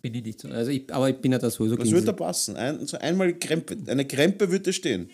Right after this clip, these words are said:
Speaker 1: Ja, aber das
Speaker 2: Möchtest du krempen für mich?
Speaker 1: Ja, ich
Speaker 2: Also
Speaker 1: probier
Speaker 2: für
Speaker 1: das
Speaker 2: alle,
Speaker 1: gleich
Speaker 2: die jetzt
Speaker 1: einmal.
Speaker 2: nur zuhören,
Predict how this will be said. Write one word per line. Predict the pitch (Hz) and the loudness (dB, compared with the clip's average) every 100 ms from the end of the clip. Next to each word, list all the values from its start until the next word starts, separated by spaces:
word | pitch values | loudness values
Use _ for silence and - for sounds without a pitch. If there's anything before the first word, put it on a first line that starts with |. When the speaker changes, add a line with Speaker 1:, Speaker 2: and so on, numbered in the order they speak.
| 135 | -6
Speaker 1:
Ja, | 127 131 | -4 -6
aber | 131 - | -8 -14
das | - - _ | -16 -18 _
Speaker 2:
Möchtest | 127 131 160 | -6 -2 -2
du | - | -4
krempen | 123 139 - 123 | 0 -2 -2 -6
für | 98 | -6
mich? | 82 82 - _ _ - | -8 -8 -12 _ _ -10
Speaker 1:
Ja, | 131 143 | -6 -6
ich | 139 | -6
Speaker 2:
Also | - 120 | -4 2
Speaker 1:
probier | |
Speaker 2:
für | 123 | 2
Speaker 1:
das | |
Speaker 2:
alle, | 113 | 4
Speaker 1:
gleich | 127 | 2
Speaker 2:
die | 139 | 2
jetzt | 110 | 0
Speaker 1:
einmal. | 110 | -2
Speaker 2:
nur | 135 | -2
zuhören, | 143 139 92 107 | -4 -4 -4 -6